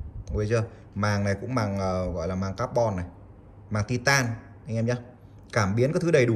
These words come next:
anh em nhá. Cảm biến đầy đủ như hàng xịn luôn, như hàng real luôn. Chất lượng thì khá là ok. Đây anh em nhìn nhá. Xem vào định vị đổi tên này. Đây em, AirPods ba anh em nhá.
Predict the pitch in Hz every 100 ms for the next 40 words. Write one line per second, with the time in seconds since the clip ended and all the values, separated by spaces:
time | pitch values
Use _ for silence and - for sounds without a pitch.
0 | 95 127 139 143 - - - - 117 101
1 | 127 156 127 101 117 165 131 - 156 139
2 | 139 117 - 139 160 123 135 143 147 151
3 | - - - - - 180 156 127 110 151
4 | 175 139 - 139 117 - - 107 107 101
5 | 117 117 - - - - - - - -
6 | - 117 107 98 92 92 90 87 117 107
7 | 92 - - - - - - - - -
8 | - - - - - - - - - -
9 | - - - - 107 110 107 - - 113
10 | 113 143 139 123 120 117 113 123